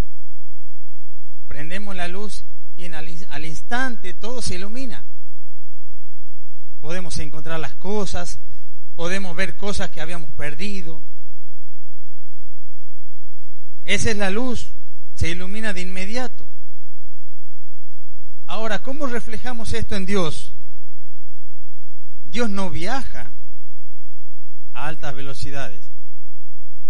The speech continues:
Dice la palabra, Dios está en todas partes. Una facultad de nuestro Dios es que es omnipresente, Él está en todos lados.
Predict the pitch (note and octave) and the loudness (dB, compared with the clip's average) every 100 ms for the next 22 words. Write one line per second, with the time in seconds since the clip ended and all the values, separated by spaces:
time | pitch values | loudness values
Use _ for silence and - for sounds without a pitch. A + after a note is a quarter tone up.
0 | - - - - - - - - - - | 0 0 0 0 0 0 0 0 0 0
1 | F3+ F3+ F3+ D#3+ - D#3 F3 F#3 E3 - | 0 0 0 0 0 0 0 0 0 0
2 | - - - D#3+ D#3 - E3 F#3 E3 - | 0 0 0 0 0 0 0 0 0 0
3 | D#3+ D3+ - - - - - - - - | 0 0 0 0 0 0 0 0 0 0
4 | - - - - - - - - - - | 0 0 0 0 0 0 0 0 0 0
5 | - - - G#3 F#3+ F3+ D#3+ E3 D#3+ F#3+ | 0 0 0 0 0 0 0 0 0 0
6 | F#3 F3 F3 E3+ D#3+ F#3 E3 F3+ - F3 | 0 0 0 0 0 0 0 0 0 0
7 | F3 - - G3+ G3+ F#3 - F3 D3+ G3+ | 0 0 0 0 0 0 0 0 0 0
8 | A3 G3 G3 F#3+ - G3 - G3+ G3+ F#3+ | 0 0 0 0 0 0 0 0 0 0
9 | F#3+ G3+ G3+ F#3 - - | 0 0 0 0 0 0